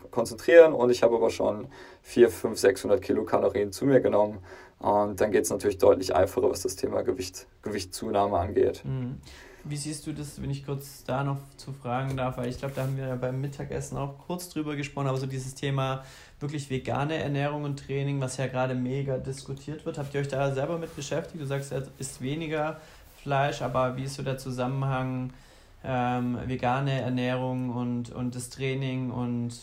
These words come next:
Speaker 2: vielleicht auch, äh,
Speaker 1: Ja.
Speaker 2: Supplementierung? So, wie siehst du das aktuell oder was ist da euer Kenntnisstand?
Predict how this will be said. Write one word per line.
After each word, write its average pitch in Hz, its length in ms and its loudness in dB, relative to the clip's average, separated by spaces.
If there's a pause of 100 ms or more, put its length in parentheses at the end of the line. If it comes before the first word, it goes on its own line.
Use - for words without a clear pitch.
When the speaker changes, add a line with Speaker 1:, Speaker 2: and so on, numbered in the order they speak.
(440)
Speaker 2:
vielleicht 127 220 -4
auch, 123 260 -4
äh, 120 260 0
Speaker 1:
Ja. 120 120 6
Speaker 2:
Supplementierung? 135 840 -2
So, 127 140 -4
wie 127 60 -4
siehst - 280 -8
du 139 60 -6
das 139 180 -6
aktuell 143 400 -4
oder 131 140 -4
was 135 80 -6
ist - 180 -16
da 127 60 -8
euer 131 200 -4
Kenntnisstand? 131 720 -8